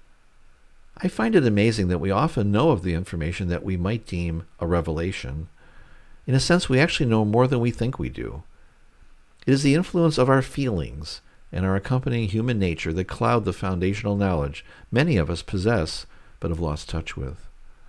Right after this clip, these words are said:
I woke up this morning, as I always have on the journey, with the assessment of, "Where am I?" Well, I know where I am, but the gravity of the new day comes, and along with it, the lesson that it knows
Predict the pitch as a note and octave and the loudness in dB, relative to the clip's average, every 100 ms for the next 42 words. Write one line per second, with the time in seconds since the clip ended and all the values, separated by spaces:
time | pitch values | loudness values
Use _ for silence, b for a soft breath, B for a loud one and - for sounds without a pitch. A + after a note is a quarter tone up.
0 | b b b b b b b - B2+ B2+ | b b b b b b b 0 6 8
1 | F3 G3+ C4+ - A#2+ F#2+ D#2 G2+ - B | 6 2 2 2 2 2 2 -2 -6 B
2 | B B B C#3+ F3+ - B2+ F2+ E2 F2+ | B B B 0 2 4 6 4 2 0
3 | E2+ F#2+ F2+ E2+ F2 F2 A2 A2 A2+ A2 | 0 0 0 0 0 0 2 2 2 0
4 | - D3 - B2 A#2 A#2+ - b b b | 2 2 2 2 4 2 -2 b b b
5 | b b b _ G#2+ D#3+ A#3 D#2 G1+ - | b b b _ 2 2 2 -2 -6 -12
6 | - - - - - - - - - - | -18 -20 -20 -20 -20 -20 -20 -20 -20 -20
7 | - - - A2+ C3 G3 G#2 B1+ F#2+ D2 | -20 -14 -4 0 2 2 2 0 0 -2
8 | C#2+ G2+ b b b b b b - G#2 | -4 -10 b b b b b b -4 0
9 | F2+ A#2 F3+ F#3 F3+ D#3+ G2 G2+ F#2 B2 | 6 8 8 6 4 4 2 2 4 2
10 | D#3+ F2+ C#2+ D#2 - G2 E2 F#2 G#2 F#2 | 4 2 2 -4 -4 -2 0 0 2 4
11 | G#2 C#3+ F3+ A#2 F#2 D#2+ - b b b | 4 4 4 4 4 2 -4 b b b
12 | b F#2+ F2 F#2+ - A#2+ B2+ C3 - - | b -2 2 2 0 -2 -4 -6 -14 -14
13 | - D2 - G2 A2 G#2 E2 C#2+ F2+ - | -6 -6 -4 -6 -4 -2 -2 -4 -8 -12